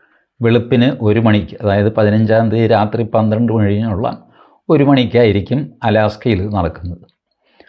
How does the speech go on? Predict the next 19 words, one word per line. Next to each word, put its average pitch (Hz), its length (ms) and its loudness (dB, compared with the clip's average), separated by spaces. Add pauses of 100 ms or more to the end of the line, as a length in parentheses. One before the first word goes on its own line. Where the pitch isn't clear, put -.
(360)
ട്രംപ് 147 320 2
പറഞ്ഞു, 120 480 2 (800)
"അലാസ്കയിലെ 143 840 2
ചർച്ച, - 520 -2
പുടിനുമായിട്ടുള്ള 113 920 0
എൻ്റെ 110 300 2
ചർച്ച 95 440 -4
പരാജയപ്പെട്ടാൽ 92 1080 -2 (720)
ഇന്ത്യക്ക് 151 640 2
സെക്കൻഡറി 151 640 0
സാങ്ഷൻ 110 720 -2 (320)
ഏർപ്പെടുത്തും." 98 560 -4 (160)
<laughs> - 1500 -10 (360)
ഇങ്ങനൊരു 160 340 2
തമാശ 151 460 0
അടുത്ത 110 280 0
കാലത്തൊക്കെ 117 420 -2
ഞാൻ 113 340 -8
കേട്ടില്ല. 95 280 -12